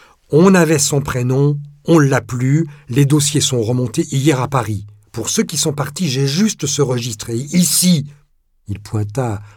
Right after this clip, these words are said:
un doigt péremptoire sur la colonne des patronymes. « C'est A Maillard. » Euh, si on retrouve pas les papiers, je,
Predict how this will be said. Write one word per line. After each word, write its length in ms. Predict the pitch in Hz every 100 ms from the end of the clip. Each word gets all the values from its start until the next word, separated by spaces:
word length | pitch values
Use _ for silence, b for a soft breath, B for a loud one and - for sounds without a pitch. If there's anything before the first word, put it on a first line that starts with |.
| -
un 120 | 98
doigt 280 | 98 120 117
péremptoire 920 | 127 113 101 98 117 139 117 87 80 B B
sur 220 | - 90
la 120 | 95
colonne 360 | 101 104 113 101
des 100 | 98
patronymes. « 640 | 104 101 90 107 190 180 - b -
C'est 340 | - 135 - -
A 300 | 160 170 - -
Maillard. » 580 | 117 113 101 78 - _ _ _ _ _ _ _ _ B B
Euh, 180 | 139 143 B B B
si 400 | - - 135 123
on 60 | 110
retrouve 400 | 104 107 117 -
pas 140 | 139
les 100 | 120
papiers, 460 | 107 104 - 170 180
je, 160 | 131